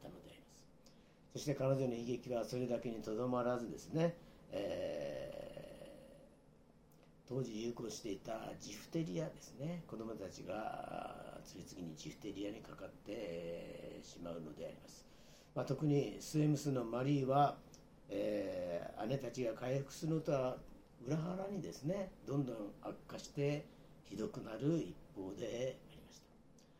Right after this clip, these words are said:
まあ、アリス自身も体が弱く、感染すると命を落とす危険が高いために、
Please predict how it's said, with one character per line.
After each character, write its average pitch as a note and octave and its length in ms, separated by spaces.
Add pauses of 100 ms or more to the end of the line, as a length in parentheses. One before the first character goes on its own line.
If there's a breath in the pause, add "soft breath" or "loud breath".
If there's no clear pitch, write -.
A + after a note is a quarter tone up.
(220 loud breath)
ま F3 120
あ、 - 20
ア E3+ 60
リ G#3 80
ス A3 140
自 F3+ 240
身 F3+ 60
も D3 140
体 C#3 400
が C3+ 120
弱 B2+ 300
く、 G2+ 720
感 G#2+ 180
染 A#2+ 220
す B2 100
る A2+ 80
と A#2 80
命 B2 380
を C3+ 40
落 - 80
と C3 80
す C3 200
危 - 160
険 A#2+ 240
が A#2 80
高 A#2 320
い A#2+ 60
た B2 120
め A#2+ 160
に、 D3 320